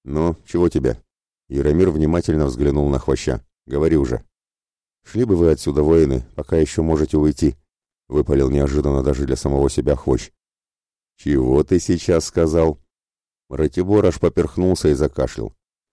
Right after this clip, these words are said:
Мирослав, недолго думая, дал ему кулаком со всей дури по его могучей спине. Тот, казалось, и не заметил этого удара, но кашлять перестал. «Вы сейчас обидели людей из банды Ждана Зайца»,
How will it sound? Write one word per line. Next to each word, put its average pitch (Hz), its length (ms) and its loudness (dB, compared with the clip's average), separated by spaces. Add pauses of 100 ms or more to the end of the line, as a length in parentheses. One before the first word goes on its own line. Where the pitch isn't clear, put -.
(140)
Мирослав, 73 640 -2
недолго 69 400 0
думая, 82 540 2 (200)
дал 87 300 0
ему 85 160 2
кулаком 80 460 2
со 71 140 -2
всей 73 220 -2
дури 78 280 4
по 71 120 -2
его 71 220 2
могучей 67 380 -2
спине. 64 340 -4 (580)
Тот, 113 200 -4
казалось, 85 580 2
и 113 60 -4
не 92 140 2
заметил 71 440 0
этого 67 300 0
удара, 65 380 0 (260)
но 78 140 -6
кашлять 80 380 -4
перестал. 67 480 -2 (1300)
«Вы 76 200 2
сейчас 82 400 0
обидели 82 380 2
людей 82 360 4
из 73 100 2
банды 80 320 2
Ждана 78 320 0
Зайца», 78 400 0